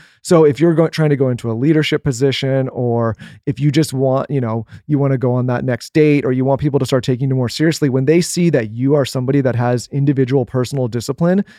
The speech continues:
you will start to be taken more seriously in all sorts of different circles, which is important. So to talk about routines, and I, I think this is important to highlight 'cause a lot of people are saying, "Well, what is the workout?"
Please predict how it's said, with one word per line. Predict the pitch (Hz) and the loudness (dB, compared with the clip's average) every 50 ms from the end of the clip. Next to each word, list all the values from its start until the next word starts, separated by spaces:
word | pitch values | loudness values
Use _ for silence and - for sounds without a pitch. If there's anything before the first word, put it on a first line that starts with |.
| - _ | -18 _
you | - 135 147 | -2 0 2
will | 147 156 | 2 2
start | 147 - 160 143 139 | 2 2 2 0 2
to | 151 | 0
be | 143 135 | -2 -4
taken | 131 - 143 131 - 135 131 | -2 0 0 0 0 0 -2
more | 127 127 127 127 | 0 0 0 0
seriously | 120 - - 127 127 127 117 - - 123 120 120 123 | 0 0 0 0 0 0 -2 -4 -4 -4 -2 -2 -2
in | 123 123 | -2 0
all | 123 131 139 131 | 2 2 2 2
sorts | - 135 123 - - | 2 0 -2 -2 -2
of | 127 | -4
different | 120 117 113 120 113 - | -4 -4 -6 -6 -8 -4
circles, | - 123 113 117 117 104 | -4 -4 -4 -4 -4 -6
which | 113 104 | -6 -6
is | 117 107 | -6 -6
important. | 117 110 - 120 120 131 117 | -6 -6 -6 -6 -6 -4 0
So | - 185 147 120 - - - - - - - | 2 2 2 2 0 -4 -16 -20 -20 -18 -8
to | - - | -4 -2
talk | 147 - 175 165 170 - | 0 2 2 2 2 0
about | 196 175 175 170 143 | 0 0 2 2 2
routines, | 147 143 139 - - 160 151 135 127 120 120 123 123 117 - _ | 2 0 0 0 0 0 0 0 0 -2 -2 -4 -4 -6 -8 _
and | - 139 135 | -6 -2 -2
I, | 131 127 127 123 _ | 0 -2 -2 -4 _
I | - 139 | -6 -4
think | - 139 139 120 | -2 -2 0 0
this | 143 131 | 0 -2
is | 147 127 127 | -2 -2 -2
important | 131 110 - 131 127 131 | -2 -2 -2 -2 -2 -2
to | 127 | -2
highlight | - 127 120 120 123 120 113 | -2 -2 0 0 0 0 -2
'cause | - 117 | -2 -2
a | 113 113 | 0 2
lot | 117 120 | 2 2
of | 123 | 2
people | 117 131 117 127 | 0 -2 -2 -2
are | 113 | -4
saying, | - 127 127 | -2 -2 -2
"Well, | 127 120 113 | -2 -2 0
what | 113 120 131 127 - | 0 0 0 0 0
is | - 131 127 117 113 | -2 -2 -2 -2 -2
the | 123 | -4
workout?" | 117 117 117 110 - 113 110 117 - | -2 -2 -2 -4 -4 -6 -8 -8 -8